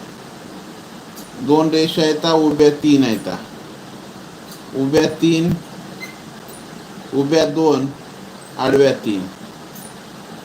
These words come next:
म्हणजे ह्या दोन, इथं दोन आहेत, इथं तीन आहेत, इथं दोन आहेत. मग आता वेगळी कोणती आहे तर पहा, या ठिकाणी हे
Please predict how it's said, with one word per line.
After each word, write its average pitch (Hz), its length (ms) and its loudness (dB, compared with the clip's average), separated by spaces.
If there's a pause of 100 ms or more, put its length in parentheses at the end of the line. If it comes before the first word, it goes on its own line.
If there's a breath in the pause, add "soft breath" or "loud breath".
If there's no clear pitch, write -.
म्हणजे 139 280 4
ह्या 156 200 4
दोन, 160 500 2
इथं 156 320 -2
दोन 156 240 2
आहेत, 156 300 -2
इथं 160 400 0 (960)
तीन 151 200 6
आहेत, 147 260 4
इथं 143 260 0
दोन 120 260 2
आहेत. - 260 -4 (1000)
मग 131 60 -2
आता 143 160 2
वेगळी 147 460 6
कोणती 160 440 2
आहे 123 400 2 (800)
तर 131 80 0 (120)
पहा, 135 440 2 (760)
या 143 280 6 (120)
ठिकाणी 135 760 2 (1500)
हे 170 80 8